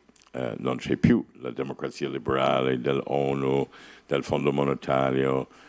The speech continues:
dell'Organizzazione Mondiale per il Commercio. Loro stanno smantellando questo Trump, è il loro complice, è stato il loro complice, sarebbe il loro complice.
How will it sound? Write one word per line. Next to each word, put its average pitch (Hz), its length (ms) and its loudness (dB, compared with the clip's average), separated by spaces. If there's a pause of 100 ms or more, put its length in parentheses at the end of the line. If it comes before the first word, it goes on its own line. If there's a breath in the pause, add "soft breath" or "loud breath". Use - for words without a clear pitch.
(220 loud breath)
dell'Organizzazione 69 800 0
Mondiale 65 440 2
per 71 140 2
il 64 80 -14
Commercio. 69 680 -10
Loro 92 340 2
stanno 71 340 -2
smantellando 76 760 0
questo - 340 -8
Trump, 80 380 -2
è 65 40 0
il 60 80 -2
loro 60 240 2
complice, 65 640 -2
è - 40 -12
stato - 360 -4
il 57 80 -8
loro 58 200 -6
complice, 58 540 -8
sarebbe 73 400 0
il 60 140 -4
loro 58 260 -2
complice. 62 580 -4